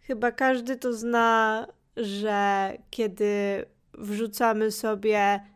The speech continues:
na bary milion postanowień noworocznych i zajmujemy się tym wszystkim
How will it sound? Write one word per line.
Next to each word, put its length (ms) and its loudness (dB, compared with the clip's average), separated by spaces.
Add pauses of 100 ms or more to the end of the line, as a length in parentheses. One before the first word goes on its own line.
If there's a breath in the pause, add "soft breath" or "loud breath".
(160 loud breath)
na 160 2
bary 560 2 (280 soft breath)
milion 640 0
postanowień 720 -2
noworocznych 1040 -4 (160)
i 380 -2 (160)
zajmujemy 680 0
się 440 -4 (160)
tym 200 -2
wszystkim 720 -8